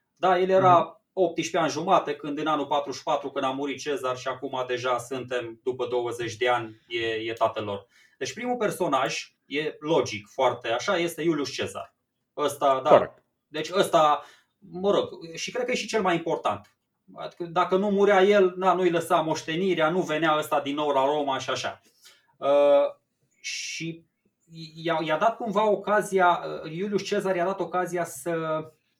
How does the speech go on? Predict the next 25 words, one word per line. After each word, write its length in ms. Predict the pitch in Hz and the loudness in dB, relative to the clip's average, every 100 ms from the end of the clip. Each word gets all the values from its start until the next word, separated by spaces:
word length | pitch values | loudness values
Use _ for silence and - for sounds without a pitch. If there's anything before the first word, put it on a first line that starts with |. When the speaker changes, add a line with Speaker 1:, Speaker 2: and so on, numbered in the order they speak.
| _ _ - _ _ _ | _ _ -20 _ _ _
Speaker 1:
cum 120 | - 165 | -10 -6
să 120 | 165 | -6
zic 200 | 135 127 | -6 -6
eu, 100 | 127 | -8
să, 260 | - - - | -8 -12 -12
să 220 | - 156 | -8 -4
intre 580 | 170 214 180 165 160 156 | -2 -2 0 0 2 2
la 140 | 156 | 2
masa 400 | 156 170 165 135 | 6 4 4 0
bogaților, 540 | 123 123 139 135 113 110 | 0 2 4 2 -2 -2
să 120 | 135 | 0
intre 220 | 170 170 | 2 0
în 80 | 156 | 2
casino, 520 | 139 127 127 139 123 | 2 2 0 0 0
că 120 | - | -2
mă 120 | 123 | -4
gândeam 340 | 127 127 143 135 | -4 0 0 2
la, 180 | 127 123 | 2 2
la 120 | 120 | 2
asocierea 480 | 117 123 120 127 120 | 0 -4 -2 -2 -2
asta, 140 | - | -4
adică 240 | 135 127 147 | -8 -8 -10
să, 480 | - - 147 147 135 | -12 -6 -6 -4 -8
să, 720 | - - - - - - 143 | -12 -14 -14 -16 -16 -2 -2
să 120 | 143 | -2